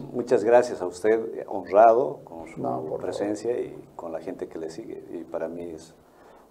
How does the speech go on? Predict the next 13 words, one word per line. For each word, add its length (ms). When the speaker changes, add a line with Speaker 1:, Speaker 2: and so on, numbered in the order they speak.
Speaker 1:
un 80
honor 240
estar 180
acá 300
en 60
este 220
campo 300
de 80
batalla, 560
en 80
el 100
ajedrez 380
político. 480